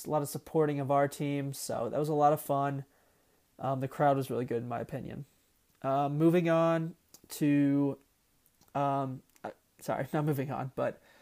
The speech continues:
another point I have was this is the perfect scoreline for the Crew. They win one nil over the New York Red Bulls. This is two legs, so if you don't know how this works,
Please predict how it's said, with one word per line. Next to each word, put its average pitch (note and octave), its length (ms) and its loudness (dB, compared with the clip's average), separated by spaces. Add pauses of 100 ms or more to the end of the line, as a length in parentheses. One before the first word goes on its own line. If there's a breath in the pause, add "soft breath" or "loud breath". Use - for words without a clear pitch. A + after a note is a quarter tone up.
(240 soft breath)
another G3 220 6
point G3 240 4
I F3 60 6
have E3+ 240 8
was D#3+ 120 6
this D#3+ 180 -2
is D#3+ 100 -6
the D#3 100 2
perfect D#3+ 340 2
scoreline C#3+ 500 2
for C#3 280 0
the C#3 140 -2
Crew. C3+ 340 -2
They C3 100 0
win C#3+ 220 2
one D3+ 240 2
nil D3+ 260 4
over C#3 140 2
the C3+ 60 -4
New C#3 80 -2
York C#3 200 0
Red D#3 180 2
Bulls. D#3+ 300 4
This D3+ 140 -6
is D3 120 -6
two F3 220 2
legs, C#3+ 360 4
so C3 180 0
if - 80 -4
you - 20 -2
don't C#3+ 140 2
know D3 60 0
how D3 120 2
this C#3 200 -4
works, C3+ 340 -4